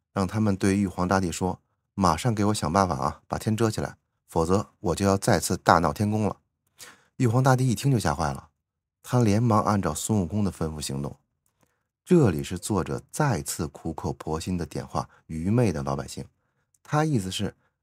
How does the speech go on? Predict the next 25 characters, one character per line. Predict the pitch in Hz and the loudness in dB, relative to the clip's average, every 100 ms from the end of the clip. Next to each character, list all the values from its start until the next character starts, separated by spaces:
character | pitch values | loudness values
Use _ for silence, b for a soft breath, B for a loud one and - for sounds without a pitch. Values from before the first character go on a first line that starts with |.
| _ | _
当 | 151 151 | 2 2
你 | 95 - | 0 -2
真 | - 156 156 | 2 4 4
的 | 127 | 2
有 | 87 69 | 2 -2
了 | 69 | -6
大 | - 127 113 | 0 2 4
闹 | 95 95 | 2 0
天 | 73 - 117 | -2 -2 -2
宫 | 117 113 | 0 -2
的 | 78 | -4
精 | - 110 | -4 -4
神， | 101 73 - B B | -4 -8 -12 B B
即 | - 95 123 | -6 -2 0
便 | 139 104 | 0 0
是 | 90 | -2
西 | - 151 143 | -2 0 0
天 | 143 135 | 2 0
神 | - 90 | 0 -2
仙 | 117 104 b b _ _ | -2 -4 b b _ _
都 | 160 160 | 4 4
会 | 143 95 | 4 2
怕 | - - 143 | 0 -2 0
你 | 87 67 | 0 -4
们， | - | -14